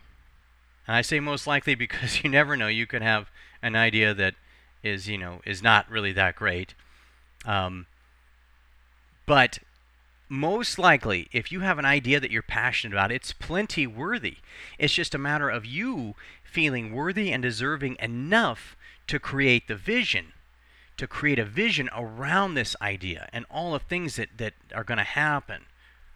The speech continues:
right? Because otherwise you're just, you know, you're just trying to impress somebody, or you're trying to validate yourself with your, you know, by elevating your, your own feeling of a sense of importance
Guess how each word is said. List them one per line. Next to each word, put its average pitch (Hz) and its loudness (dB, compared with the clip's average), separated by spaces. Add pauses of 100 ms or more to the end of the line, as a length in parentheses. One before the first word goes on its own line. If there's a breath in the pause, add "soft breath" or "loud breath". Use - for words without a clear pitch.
right? 90 -8
Because 143 -4
otherwise 147 4
you're 120 -2
just, 113 -4
you 113 -12
know, 90 -10 (1000 loud breath)
you're 120 0
just 117 -2 (1800)
trying 135 4
to 110 0
impress 123 0
somebody, 98 -4
or 117 -2
you're 107 0
trying 123 2
to 110 -2
validate 120 8
yourself 90 -4 (180)
with 117 -6
your, 104 0
you 113 -6
know, 98 -6
by 104 4
elevating 135 2
your, 107 0 (1080)
your 127 0
own 139 0
feeling 135 -2 (500 loud breath)
of 113 -6
a 113 2
sense 135 -2
of 110 -6
importance 110 -8